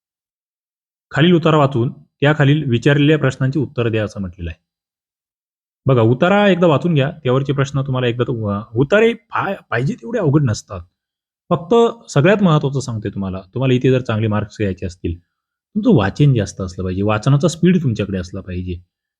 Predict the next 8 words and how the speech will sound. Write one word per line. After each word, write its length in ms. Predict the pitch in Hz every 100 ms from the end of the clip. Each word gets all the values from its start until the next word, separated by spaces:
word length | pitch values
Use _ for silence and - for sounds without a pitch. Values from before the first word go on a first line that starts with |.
| _
त्यासाठी 280 | 151 160 160
न्यूजपेपरचे 680 | 147 143 147 139 135 143 135
संपादकीय 440 | 123 120 120 123
वगैरे 260 | 117 113 117
तुम्ही 200 | 113 110
कंटिन्यू 400 | 104 101 107 104
वाचले 360 | 92 - 107
पाहिजे. 340 | 107 85 87